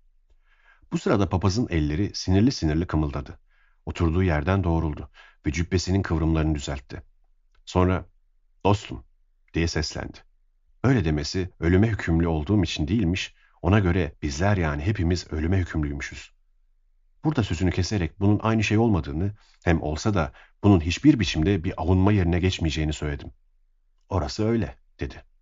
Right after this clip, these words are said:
"Ama yakında ölmeseniz bile daha sonra öleceksiniz. O zaman da aynı soruyla karşılaşacaksınız. Bu korkunç deneyime nasıl girişeceksiniz?" diye sordu. "Şimdi bu anda nasıl giriyorsam o zaman da öyle girişirim," dedim.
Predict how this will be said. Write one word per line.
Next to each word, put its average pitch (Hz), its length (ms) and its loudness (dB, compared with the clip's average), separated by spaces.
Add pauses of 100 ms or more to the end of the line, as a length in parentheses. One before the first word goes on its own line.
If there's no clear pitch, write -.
(680)
"Ama 127 180 4
yakında 127 260 2
ölmeseniz 95 500 2
bile 90 240 -2 (260)
daha 101 160 4
sonra 78 240 0
öleceksiniz. 92 640 -4 (360)
O 90 80 -2
zaman 87 380 2
da 78 60 -4
aynı 110 280 2
soruyla 80 360 -4
karşılaşacaksınız. 78 1000 -4 (400)
Bu 82 60 -4
korkunç 90 460 0
deneyime 87 380 2
nasıl 117 280 -2
girişeceksiniz?" 82 760 -4 (420)
diye 80 160 -2
sordu. 78 400 -4 (1200)
"Şimdi 117 380 2
bu 131 100 4
anda 95 220 4
nasıl 98 260 0
giriyorsam 92 540 2 (260)
o 127 100 0
zaman 131 340 -2
da 110 60 -2
öyle 117 160 0
girişirim," 101 460 -4 (180)
dedim. 65 220 -6